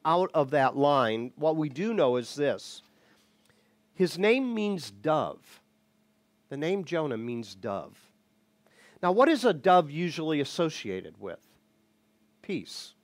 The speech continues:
right? Okay. He is the son of Amittai. Don't know who that is either, but his father's name means truth. So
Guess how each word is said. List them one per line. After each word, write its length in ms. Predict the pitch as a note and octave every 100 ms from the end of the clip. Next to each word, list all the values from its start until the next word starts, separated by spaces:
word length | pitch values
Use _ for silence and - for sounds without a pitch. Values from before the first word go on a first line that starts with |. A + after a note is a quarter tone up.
| _ -
right? 260 | A2 G3+ - _ _ _ A#2+
Okay. 260 | - F#2 _ _ _ _ _ - - - _ _ _ _ _ _ _ _
He 340 | - A#3+ B3+ B3
is 600 | - G#3 G#3 G3+ F3+ -
the 140 | F#3
son 480 | - - A#3+ B3 A#3+ -
of 500 | F#3+ F#3+ G3 G3 E3 _ _
Amittai. 800 | F#3 G3+ F#3 D3+ - G#2+ F#2 F#2+ _ _ _ _ _ _ _ _ _ _ _
Don't 140 | C#3 C3+
know 100 | C#3
who 140 | D3+
that 220 | D#3+ D#3+
is 220 | A2+ G#2
either, 300 | D#3 D#3 A2+
but 420 | F#2+ G2 - E3 D3+
his 420 | G3 E3+ D3 - _ _ _ _
father's 540 | F#3+ A3+ C4 F#3 C3+ C3+
name 420 | B2+ A#2+ C3+ B2+
means 420 | C3+ C3+ C3 - _
truth. 720 | - - A3+ C3 - _ _ _ _ _ _ - - - _ _ _
So 380 | - A3+ F#3